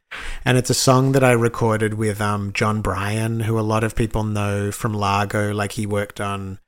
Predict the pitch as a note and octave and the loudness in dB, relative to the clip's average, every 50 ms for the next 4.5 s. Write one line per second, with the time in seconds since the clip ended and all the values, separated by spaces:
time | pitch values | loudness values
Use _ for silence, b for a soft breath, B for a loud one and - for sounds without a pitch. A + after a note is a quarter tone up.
0 | _ _ _ _ _ _ _ _ _ _ _ - - A#2+ A2+ G#2 G#2 G#2+ B2 C#3 | _ _ _ _ _ _ _ _ _ _ _ -6 -4 -2 -2 -2 -2 -2 0 0
1 | C#3+ - - C#3 B2+ - - C3 C3 A#2+ - - G2 G2+ G2 - - C#3 C#3+ C3+ | 0 2 2 2 2 2 0 0 0 0 0 -4 -8 -8 -6 -4 -2 0 0 0
2 | C3 B2+ A#2+ A2+ A2+ A2+ A2 A2 G#2+ G#2+ G2+ G2 G2 G2 G2+ G2 G2+ G2+ G#2+ G#2+ | 0 0 0 0 0 0 0 -2 -2 -4 -6 -8 -8 -10 -12 -14 -14 -16 -18 -18
3 | - - A2+ G#2 G#2 - C3 C3 B2+ - - B2 A#2+ A2+ A2 G#2 G2 G2 G#2 G#2+ | -10 -6 -6 -4 0 2 4 4 4 2 0 -2 -2 -2 -2 -4 -4 -4 -4 -4
4 | G#2 G2+ - G#2 G2+ G2+ G2 G2 A2+ | -4 -4 -4 -4 -4 -4 -6 -8 -10